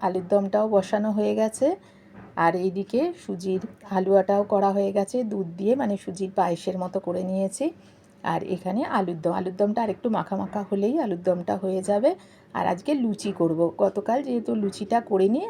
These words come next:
আজকে ভেবেছি যে আজকে লুচিটা করব, সেই জন্য আজকে ভোগে, ঠাকুরের ভোগ প্রসাদে লুচি দেওয়া হয়েছিল, একটু বড় বড় করে তাড়াতাড়ি করে আমি লুচিটা করে নিচ্ছি।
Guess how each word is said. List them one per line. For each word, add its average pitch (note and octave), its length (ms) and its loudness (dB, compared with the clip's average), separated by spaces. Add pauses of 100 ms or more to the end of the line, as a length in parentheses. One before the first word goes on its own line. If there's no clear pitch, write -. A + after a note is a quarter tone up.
(100)
আজকে F#3 260 -2
ভেবেছি F#3+ 460 -4
যে - 140 -2
আজকে - 300 -4
লুচিটা E3 520 -6
করব, F3+ 280 -2 (600)
সেই G3 240 4
জন্য G3+ 240 2 (180)
আজকে F3+ 240 -2
ভোগে, F#3 360 0 (180)
ঠাকুরের F#3+ 420 -4
ভোগ F#3 200 -6
প্রসাদে G3 400 -4
লুচি A3 420 -2
দেওয়া G3 240 4
হয়েছিল, G3 380 -2 (140)
একটু - 160 -8
বড় F#3+ 260 6
বড় F#3+ 200 4
করে G#3 220 0
তাড়াতাড়ি G3 440 -2
করে G3 240 -2
আমি F#3+ 160 -2
লুচিটা F#3+ 420 -2
করে F#3 240 -4
নিচ্ছি। G3 420 -6